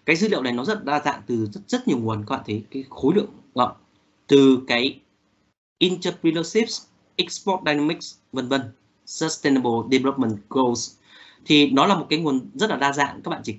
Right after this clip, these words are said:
kích vào. Thật, thật ra cái này mình thường mình không động vào nó, tại vì mình sẽ lấy tất cả các nguồn, đúng không? Mình sẽ kích tất cả, mình lấy tất cả các nguồn. Đó.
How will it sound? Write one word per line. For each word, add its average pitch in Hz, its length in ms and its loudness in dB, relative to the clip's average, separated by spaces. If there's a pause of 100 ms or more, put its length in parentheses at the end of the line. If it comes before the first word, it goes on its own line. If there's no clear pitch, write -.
(140)
kích 262 220 -4
vào. - 220 -2 (160)
Thật, 208 140 2
thật 202 80 0
ra 208 140 4
cái 220 80 0
này 156 140 0
mình 135 260 -2
thường 135 140 -4
mình 123 80 -6
không 170 120 -6
động 160 160 -2
vào 113 100 -4
nó, 110 300 -4
tại 139 100 -2
vì 120 200 4 (380)
mình 131 160 6
sẽ 147 120 -2
lấy 139 220 2
tất - 120 -2
cả 120 80 -6
các 151 140 -12
nguồn, 127 220 0
đúng 110 100 -8
không? 123 140 -6
Mình 110 100 0
sẽ 120 160 -8
kích 214 160 -2
tất 233 160 -2
cả, - 280 -2 (160)
mình 110 120 -2
lấy 110 140 -2
tất 101 100 -8
cả 113 140 -8
các - 140 -8
nguồn. 117 200 0 (200)
Đó. 117 240 -2